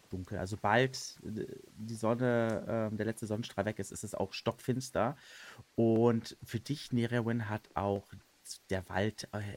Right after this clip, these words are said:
gerade auch in der Dunkelheit eine, äh, versprüht eine Faszination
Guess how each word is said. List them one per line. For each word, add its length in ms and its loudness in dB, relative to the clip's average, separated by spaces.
gerade 340 0
auch 120 -6
in 60 -2
der 100 -2
Dunkelheit 480 -2
eine, 380 -2
äh, 160 -4
versprüht 440 -6
eine 160 -4
Faszination 1000 -8